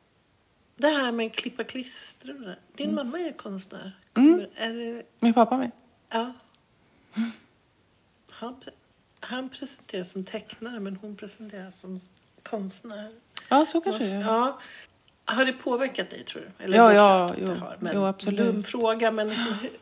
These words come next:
Speaker 1: vad, vad, hur tycker du?
Speaker 2: Alltså, mm, dels, eh, dels har det ju påverkat hur man ser på ett kreativt yrke. Att det är ett yrke.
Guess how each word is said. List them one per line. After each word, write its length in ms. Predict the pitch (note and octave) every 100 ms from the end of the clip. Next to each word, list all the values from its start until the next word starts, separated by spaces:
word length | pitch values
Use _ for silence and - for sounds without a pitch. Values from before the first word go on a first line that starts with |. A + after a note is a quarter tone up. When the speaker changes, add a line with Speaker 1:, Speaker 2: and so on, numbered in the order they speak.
| -
Speaker 1:
vad, 160 | A3 - - _ _ _ -
vad, 260 | A#3 A#3 -
hur 100 | -
tycker 320 | B3 C4 - F#3
du? 120 | - - _ _ - - _ _ _ _ _ -
Speaker 2:
Alltså, 460 | C4 B3+ B3 - B3+
mm, 480 | B3 A#3+ A#3 A#3+ A3+ A3 - - - - - - - - - -
dels, 720 | G3 A#3 C4 C#4 C#4 - - - _ _ _ - - _ _ _ _ _ _ _ _ -
eh, 320 | G3 F3 E3+
dels 260 | G3+ A#3+ B3+
har 80 |
det 60 | C#4
ju 60 | C4+
påverkat 540 | C4+ A#3 G#3 G#3 G#3 G#3+
hur 40 |
man 160 | G#3 G#3
ser 440 | - C#4+ C#4+ B3
på 140 | A3+ G#3+
ett 140 | G#3
kreativt 560 | - G#3 G3+ G3 F#3+ -
yrke. 480 | G#3+ F3+ - - - _ _ - _ _ _ _
Att 160 | - G3
det 180 | G#3 G#3+
är 100 | C4
ett 100 | A#3+
yrke. 360 | F#3 - -